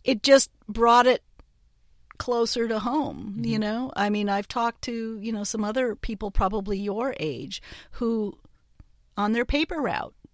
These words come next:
Speaker 1: when it was, you know, they're delivering papers in the dead of night or early, you know, in the early morning, and it's dark, you know, and they hear a noise or whatever, and they're looking over their shoulder.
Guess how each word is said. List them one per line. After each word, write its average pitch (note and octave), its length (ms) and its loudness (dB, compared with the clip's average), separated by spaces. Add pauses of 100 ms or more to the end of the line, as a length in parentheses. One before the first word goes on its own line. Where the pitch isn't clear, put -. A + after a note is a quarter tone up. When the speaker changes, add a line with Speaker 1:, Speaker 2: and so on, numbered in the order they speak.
(420)
Speaker 1:
when G3 200 -2
it F#3+ 80 -2
was, G#3+ 300 -6
you A3 160 -2
know, G3 120 -2
they're G#3 100 -4
delivering G#3+ 440 -2
papers A3+ 420 -4
in F#3 120 0
the F3+ 80 -2
dead F#3+ 280 -2
of G3 120 -4
night F#3+ 360 0
or F3 180 0
early, G3+ 300 0
you G#3 80 0
know, E3+ 100 2
in F3 80 2
the E3+ 80 0
early G3+ 280 2
morning, F#3 520 0
and E3 120 -2
it's - 160 -8
dark, - 540 -2 (480)
you G#3 80 -2
know, G3+ 80 2
and F#3+ 80 2
they F#3 80 -2
hear G#3 240 2
a G3 40 2
noise G3+ 440 0
or F#3+ 40 -6
whatever, G3 280 -8
and F#3+ 100 -10
they're E3+ 120 -8
looking G3 260 -4
over F#3 180 -2
their F#3 120 -6
shoulder. G#3 500 -6